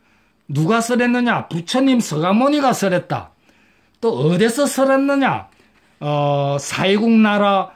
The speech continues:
어, 기수급 고덕원에서 설했다. 그러면 그때 참여한 사람은 몇 명이나 되느냐? 천이백오십 인인데 내가 계산을 해보니까 천이백오십 인이 아니라, 어, 사-,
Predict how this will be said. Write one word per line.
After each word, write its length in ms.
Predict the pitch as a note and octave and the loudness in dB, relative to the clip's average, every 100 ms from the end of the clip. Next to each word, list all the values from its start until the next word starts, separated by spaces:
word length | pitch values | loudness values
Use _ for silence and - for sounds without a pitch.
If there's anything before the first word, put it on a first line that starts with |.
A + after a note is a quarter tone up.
| _ - | _ -8
어, 160 | C#3 | -6
기수급 540 | - A3+ B3 A#3+ A3 - | -4 -4 -2 -2 -2 -2
고덕원에서 880 | F#3 A#3 D4 C#4 C4 C4 B3+ C#4 | -2 0 0 0 0 0 0 -2
설했다. 540 | C#4 G3+ F#3 - B2 - _ _ _ _ _ _ _ | -2 -2 -4 -4 -8 -10 _ _ _ _ _ _ _
그러면 420 | - C4 C4 G3 - _ _ - | -6 -2 0 0 -4 _ _ -6
그때 380 | C#4 C#4 A#3 | -4 -2 -4
참여한 800 | - - D4+ D#4 C#4+ A3+ A3 A3 | -4 -4 -2 0 0 2 2 2
사람은 480 | G#3 G#3 G#3+ G#3 F#3+ | 2 0 0 2 2
몇 160 | G3 C#4 | 2 2
명이나 420 | D#4 D4+ C4+ A3 | 0 0 0 0
되느냐? 520 | E3+ F#3+ A3 G3 A2+ - _ _ _ _ - | 0 0 2 0 -4 -10 _ _ _ _ -10
천이백오십 1080 | - C#4+ C#4+ C4+ B3+ A3+ D3+ F3 E3+ C#4 C#4 | 0 0 2 2 2 2 0 0 0 -2 0
인인데 640 | C4 A3+ G#3 A3 D3+ - _ _ _ _ _ - | 2 4 4 2 0 -6 _ _ _ _ _ -10
내가 400 | G2+ G#2 A#3+ A#3 | -4 -2 -2 -2
계산을 560 | D#3+ E3 G#3+ C#4 C#4 | -2 0 0 0 2
해보니까 500 | A#3 G#3+ G#3 G3 F#3+ | 2 2 0 0 -2
천이백오십 1000 | - - C4 C4 A3+ A3+ D3 D#3 D#3 A3+ | -4 -4 0 0 0 0 0 -2 -2 -2
인이 180 | B3 A3+ | 0 0
아니라, 480 | D3+ E3 A3 E3 G2 - _ _ _ _ - | 0 -2 -2 -2 -6 -16 _ _ _ _ -12
어, 220 | C3+ C3+ | -10 -8
사-, 260 | - F3+ | -10 -14